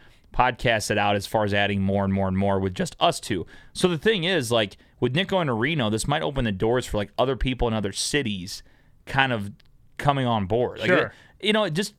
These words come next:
Speaker 1: that kinda shows that we're not just a Saint Louis thing. It can be just kind of a, an entertainment type of thing where, you know, if you wanna compare it to, like, a Barstool or a Bleacher Report or any of these other type of companies that are, I mean, they're,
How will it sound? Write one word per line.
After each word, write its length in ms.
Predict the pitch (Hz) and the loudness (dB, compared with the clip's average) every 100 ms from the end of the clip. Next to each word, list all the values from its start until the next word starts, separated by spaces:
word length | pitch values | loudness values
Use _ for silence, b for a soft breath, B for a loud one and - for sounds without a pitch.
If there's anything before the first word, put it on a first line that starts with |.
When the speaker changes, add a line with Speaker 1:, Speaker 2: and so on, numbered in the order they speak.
| _ | _
Speaker 1:
that 200 | 165 - | -2 -2
kinda 300 | - 208 214 | -2 -2 0
shows 360 | - 160 202 139 | 0 2 2 0
that 140 | 117 | 0
we're 120 | 123 | 0
not 180 | 131 160 | 0 -4
just 200 | 139 - | -6 -6
a 80 | 123 | -6
Saint 240 | - 131 | -4 -4
Louis 260 | 117 113 - | -2 -4 -4
thing. 220 | 107 127 | -4 -2
It 120 | 135 | -4
can 140 | 117 104 | -4 -2
be 160 | 113 | -2
just 220 | 110 107 | -4 -8
kind 200 | - 127 | -2 0
of 120 | 120 107 | 0 0
a, 220 | 107 101 b b b b | 0 -2 b b b b
an 140 | - 117 | -2 0
entertainment 560 | 127 110 123 143 135 | 2 0 -2 0 -4
type 200 | - 104 | 0 0
of 80 | 98 | -2
thing 320 | - 98 131 | -2 0 2
where, 140 | 123 110 | 2 2
you 140 | 110 | 2
know, 180 | 101 104 | 2 2
if 160 | 113 - | 0 0
you 100 | 107 | 0
wanna 420 | 110 113 110 104 - _ _ _ - - | 2 2 2 0 -4 _ _ _ -16 -6
compare 320 | 113 110 113 | -2 2 2
it 80 | 110 | 2
to, 100 | 107 | 0
like, 140 | 104 | 2
a 200 | 104 101 | 2 0
Barstool 460 | 95 123 104 - 110 | 2 0 0 0 0
or 240 | 113 113 104 | 2 2 0
a 40 | |
Bleacher 360 | 95 107 - 120 | 0 -4 0 -2
Report 440 | 101 110 117 117 | 2 2 4 2
or 200 | 107 104 B B B B | -2 -4 B B B B
any 160 | 127 | 0
of 60 | 131 | 2
these 160 | 117 113 | 2 2
other 160 | 127 | 2
type 280 | 113 123 117 | 0 0 0
of 140 | 107 - | -2 -2
companies 440 | 123 120 131 120 | -2 -2 -2 0
that 140 | 104 101 | 0 2
are, 240 | 101 95 | 0 -2
I 80 | - | -2
mean, 240 | 104 101 98 | 0 0 0
they're, 180 | 123 | 0